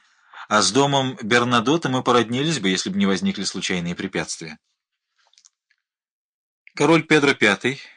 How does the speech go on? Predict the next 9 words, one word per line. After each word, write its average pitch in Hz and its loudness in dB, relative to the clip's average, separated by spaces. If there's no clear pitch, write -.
тысяча 104 0
восемьсот 98 -4
тридцать 98 -4
седьмой, 95 -2
тысяча - -6
восемьсот 90 -10
шестьдесят - -6
первый 87 -4
годы, 110 -4